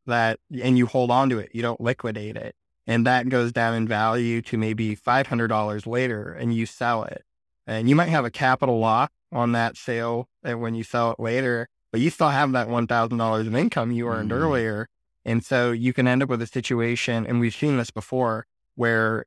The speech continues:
Speaker 1: the tax you owe outstripped the cash you have because of, because you didn't liquidate,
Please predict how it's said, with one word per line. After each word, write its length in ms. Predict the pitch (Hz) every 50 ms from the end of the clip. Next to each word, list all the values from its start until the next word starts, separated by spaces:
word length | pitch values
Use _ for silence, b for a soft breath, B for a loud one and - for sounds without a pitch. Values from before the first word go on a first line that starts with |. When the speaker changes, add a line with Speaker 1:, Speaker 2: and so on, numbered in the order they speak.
| _ -
Speaker 1:
the 140 | - 113 104
tax 480 | - - - 135 135 143 151 - - -
you 440 | - 110 113 123 135 135 131 127 117 - -
owe 540 | - 120 127 131 123 117 113 110 107 107 - -
outstripped 680 | - 123 127 117 - - - - - 135 131 127 - _ _
the 100 | - 110
cash 400 | 101 - 135 117 113 110 - -
you 100 | - 110
have 400 | 107 - 123 120 120 117 113 113 - _
because 380 | - 110 - - 123 117 113 123
of, 200 | 113 107 107 - - 143 127 _
because 300 | - 120 - - 123 120
you 120 | 123 120 113
didn't 280 | 110 117 113 107 -
liquidate, 640 | - 110 113 120 - - 117 107 107 107 104 104 104